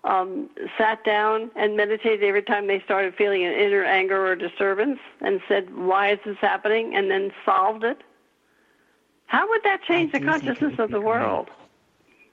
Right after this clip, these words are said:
Speaker 1: I do too.
Speaker 2: I think we'd all be kinder to each
Speaker 1: Of course.
Speaker 2: other.
Speaker 1: Kindness. And maybe we wouldn't be so selfish and self-centered. People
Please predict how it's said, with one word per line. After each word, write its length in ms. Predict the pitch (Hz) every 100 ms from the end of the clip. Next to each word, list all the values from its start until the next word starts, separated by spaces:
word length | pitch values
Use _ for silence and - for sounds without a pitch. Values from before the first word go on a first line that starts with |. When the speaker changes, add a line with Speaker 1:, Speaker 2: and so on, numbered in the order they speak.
| _ _ -
Speaker 1:
I 120 | 214
do 220 | 208 175
too. 300 | 175 - 156 143
Speaker 2:
I 100 | 208
think 220 | 285 269
we'd 160 | 208
all 200 | 196 196
be 140 | 180 170
kinder 800 | - 160 160 233 226 185 196 226 - _ _ _ _ _ _ -
to 160 | - 180
each 140 | 165
Speaker 1:
Of 100 | -
course. 260 | 143 135 196
Speaker 2:
other. 220 | 220 247 - - - - _ _ - - - _ _ -
Speaker 1:
Kindness. 500 | - 190 190 175 185 - - - - _ _ _ - - - - -
And 160 | - 190
maybe 240 | 190 180
we 140 | 185 185
wouldn't 280 | 196 185 180
be 140 | 196 -
so 160 | 185 185
selfish 420 | 202 185 208 190
and 140 | 202 165 202
self-centered. 640 | 160 - 214 208 180 139 - - - - - - _ - _ - 233 - - 262 202
People 680 | - 285 285 294 277 262